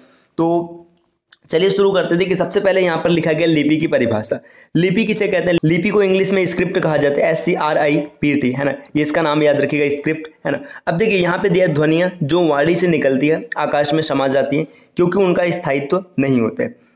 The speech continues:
जिस किसी को हम अपने विचार समझाना चाहते हैं, यदि वे हमसे इतना निकट रहते हैं कि हमारी वाणी से निकली हुई ध्वनियों को सहजता से सुन लेते हैं, तो वे हमारे विचारों को समझ लेते हैं। किंतु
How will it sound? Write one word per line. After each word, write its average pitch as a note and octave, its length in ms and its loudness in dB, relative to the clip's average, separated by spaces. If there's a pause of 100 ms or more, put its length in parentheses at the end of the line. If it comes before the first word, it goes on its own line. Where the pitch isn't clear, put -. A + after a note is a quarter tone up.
(120)
जिस F3+ 220 -4
किसी G3+ 240 -2
को G3 100 -2
हम F#3 100 -2
अपने F3+ 200 -2
विचार E3 340 0
समझाना C#3+ 420 0
चाहते D3 340 0
हैं, E3+ 100 -8 (260)
यदि D#3+ 240 2
वे F#3+ 100 2
हमसे F3 320 2
इतना F3 260 -2
निकट E3 340 0
रहते D3 280 2
हैं E3 80 0
कि E3 80 0
हमारी D3 320 0
वाणी C#3 300 2
से D#3 140 0
निकली D3 320 2
हुई E3 140 4
ध्वनियों B2+ 320 2
को D3 100 0
सहजता C#3 440 0
से D3 100 0
सुन C#3+ 220 0
लेते C3 220 -2
हैं, F3+ 180 -4 (400)
तो F#3+ 120 2
वे G3 160 2
हमारे F3 300 0
विचारों D3 360 2
को F#3+ 100 -2
समझ C#3 320 -2
लेते A#2 240 -4
हैं। C3+ 160 -6 (300)
किंतु G#3 480 2